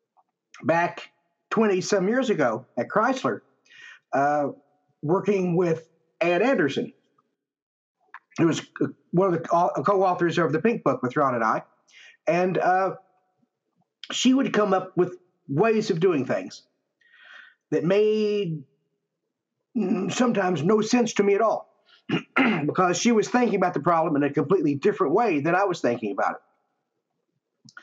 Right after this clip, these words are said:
And that was good, because having a team that all think the same, well, you have one brain and a whole lot of hands, and that's not as good as,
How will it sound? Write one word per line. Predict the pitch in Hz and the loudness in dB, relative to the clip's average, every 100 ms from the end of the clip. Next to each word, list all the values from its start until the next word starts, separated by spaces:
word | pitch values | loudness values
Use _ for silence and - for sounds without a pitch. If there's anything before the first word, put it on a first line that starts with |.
| - - - - _ _ _ _ _ | -20 -20 -20 -20 _ _ _ _ _
And | 190 190 | 0 2
that | 220 | 2
was | 190 | 0
good, | 247 254 110 - _ _ _ _ _ _ - | 0 0 -2 -10 _ _ _ _ _ _ -12
because | - 175 160 | -2 -2 0
having | 214 226 214 185 - _ - | 0 2 0 -2 -8 _ -8
a | |
team | 147 226 226 202 180 170 | -2 2 2 2 0 0
that | 160 | 0
all | 185 180 | 2 0
think | 180 180 - | 0 -2 -2
the | - | -8
same, | 139 254 254 185 180 _ - - _ _ | -2 0 0 -2 -4 _ -20 -20 _ _
well, | - 180 196 | -2 0 2
you | 190 196 | 0 0
have | 202 180 165 151 | 0 0 -2 -4
one | 156 208 185 | 0 0 2
brain | 175 220 208 185 | 0 2 0 0
and | 165 | 0
a | |
whole | 156 175 | 0 2
lot | 160 | 0
of | 151 | 0
hands, | 202 240 120 120 | 0 0 -2 -2
and | 131 | -2
that's | 160 151 - - - _ - | -2 -4 -12 -16 -20 _ -4
not | 143 160 | 0 0
as | 147 | 0
good | 135 156 | 0 0
as, | 143 139 131 | 2 0 -2